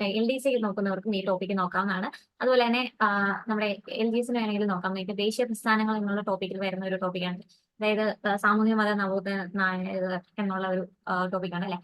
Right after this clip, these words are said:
അതിനകത്ത് നമുക്ക് ഇത്, ആ, വരും. അതുപോലെ തന്നെ എൽ ഡി സിയുടെ ഈ കഴിഞ്ഞ എക്സാമിനൊക്കെ ഈ ടോപ്പിക്, ഈ നവകേരള സൃഷ്ടിക്കാൻ തന്നെ കുറെ ക്വസ്റ്റ്യൻസ് നമുക്ക് ഉണ്ടായിരുന്നു.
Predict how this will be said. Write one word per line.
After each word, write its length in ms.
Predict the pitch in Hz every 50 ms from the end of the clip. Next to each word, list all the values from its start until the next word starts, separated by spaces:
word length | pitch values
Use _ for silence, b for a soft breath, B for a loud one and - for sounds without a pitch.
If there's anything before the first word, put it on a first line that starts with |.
| B B B B -
അതിനകത്ത് 340 | 226 233 233 233 233 233 254
നമുക്ക് 260 | 240 233 214 202 208
ഇത്, 300 | 226 208 185 202 196 196 - _ - -
ആ, 160 | 190 185 185
വരും. 280 | 180 185 185 196 226 220 -
അതുപോലെ 240 | 208 190 214 202 202
തന്നെ 120 | 202 202
എൽ 180 | 196 196 190 196
ഡി 80 | 214
സിയുടെ 220 | 220 220 220 214 214
ഈ 160 | 202 208 196
കഴിഞ്ഞ 460 | 196 - 220 208 - 208 208 202 214
എക്സാമിനൊക്കെ 720 | 214 208 214 - - - 220 202 208 202 202 196 240 254 - B B B B - 220
ഈ 240 | 226 226 226 220 -
ടോപ്പിക്, 260 | 233 226 - - 208
ഈ 240 | 226 220 233 226 220 226 - -
നവകേരള 400 | 214 220 214 214 214 220 220 226
സൃഷ്ടിക്കാൻ 480 | 226 - 220 202 - 214 202 214 214 208
തന്നെ 280 | 208 208 202 202 233 240
കുറെ 180 | 233 214 202
ക്വസ്റ്റ്യൻസ് 440 | 202 196 185 185 - 196 190 196 202
നമുക്ക് 420 | 202 190 185 180 - 196 185 185 185 _ -
ഉണ്ടായിരുന്നു. 580 | 185 180 180 180 175 180 180 180 180 170 185